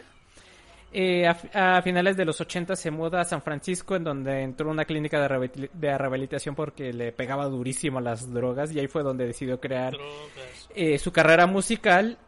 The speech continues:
Speaker 1: y que decidió que ella misma iba a llevar, ¿no? Dijo, "Pues yo misma voy a hacer las canciones, los discos, me voy a producir y todo", ¿no?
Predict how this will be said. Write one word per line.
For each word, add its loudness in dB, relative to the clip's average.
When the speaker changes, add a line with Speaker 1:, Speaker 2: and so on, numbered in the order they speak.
Speaker 1:
y -2
que 2
decidió 0
que 0
ella 0
misma -2
iba 0
a -2
llevar, -2
¿no? -4
Dijo, -10
"Pues -6
yo -2
misma -4
voy 0
a 2
hacer -2
las -2
canciones, -2
los -2
discos, -4
me -4
voy 2
a -4
producir -8
y -6
todo", -10
¿no? -12